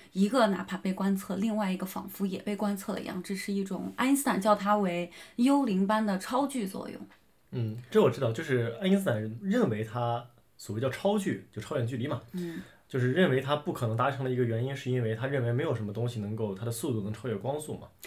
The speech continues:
Speaker 1: 对，因为在他的相对论里面有一个东西叫定域性，
Speaker 2: 嗯。
Speaker 1: 就定域性的意思就是没有任何一个东西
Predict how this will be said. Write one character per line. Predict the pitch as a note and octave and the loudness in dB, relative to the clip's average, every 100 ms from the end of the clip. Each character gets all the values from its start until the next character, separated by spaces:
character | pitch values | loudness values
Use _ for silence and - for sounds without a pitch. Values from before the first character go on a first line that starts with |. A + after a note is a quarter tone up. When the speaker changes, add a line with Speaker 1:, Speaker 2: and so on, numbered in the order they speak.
| - - | -20 0
Speaker 1:
对， | A#3 G3+ | 2 4
因 | C4 | 4
为 | D4+ | 4
在 | D#4 | 4
他 | D4+ D#4 | 6 6
的 | C4+ | 6
相 | - D#4+ | 6 6
对 | D#4+ D#4 | 6 4
论 | D#4 | 2
里 | G#3+ | 4
面 | G3+ | 4
有 | F#3+ D#3+ | 2 0
一 | |
个 | G#3 | -2
东 | A3+ | -2
西 | A#3+ | 0
叫 | G#3+ G3+ | 0 0
定 | E4 C#4 G3+ | 2 4 4
域 | B3+ G#3 | 2 0
性， | F#3+ G3+ F#3+ - | 0 -2 -2 -4
Speaker 2:
嗯。 | - G3+ - | -4 -4 -2
Speaker 1:
就 | G#3+ | 0
定 | D#4+ D4+ D4 | 4 8 8
域 | |
性 | C4 B3+ | 8 2
的 | |
意 | A3 | 2
思 | G3 G3 | 0 -2
就 | G3 | -2
是 | - F#3+ - - - | 0 -2 -4 -12 -2
没 | G3+ G#3+ C#4+ | 4 6 6
有 | A3+ | 6
任 | G#3 D#4 C4+ | 6 6 6
何 | G#3 F3+ F3+ | 4 -2 -2
一 | F#3+ | -2
个 | F#3+ F#3+ | -2 2
东 | B3+ C4+ | 4 4
西 | C4 - - | 2 -4 -8